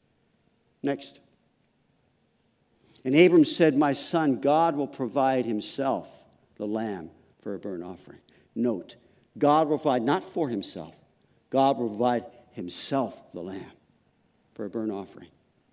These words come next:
So the two of them went together. Now, in the mind of, the, of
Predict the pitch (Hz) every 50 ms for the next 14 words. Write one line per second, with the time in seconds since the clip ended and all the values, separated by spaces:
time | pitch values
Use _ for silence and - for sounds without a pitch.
0 | _ _ _ _ _ _ - - - - _ _ _ _ - - - - 185 180
1 | 180 190 185 160 147 - - - - 190 190 190 190 165 175 175 170 165 151 139
2 | 127 120 123 135 139 135 - - - - - _ _ _ - 120 98 - 113 85
3 | - - - - - - - _ _ _ _ _ _ _ _ _ _ _ _ _
4 | _ _ _ - 131 131 131 135 131 123 123 131 147 156 160 160 165 160 151 160
5 | 135 156 - - - - - _ - 196 -